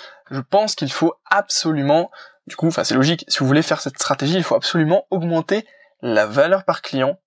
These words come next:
et l'engagement des prospects. C'est-à-dire que si vous avez cent personnes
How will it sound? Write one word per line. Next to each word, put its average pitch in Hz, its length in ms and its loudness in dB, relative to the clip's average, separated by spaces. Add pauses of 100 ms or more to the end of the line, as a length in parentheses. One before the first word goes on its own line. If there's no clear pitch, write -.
(220)
et 170 120 2
l'engagement 147 580 0
des 139 160 -4
prospects. 131 380 -8 (260)
C'est-à-dire 160 320 2
que - 180 -8 (140)
si - 160 0
vous 214 80 0
avez 185 200 2
cent 208 260 0
personnes 139 460 -2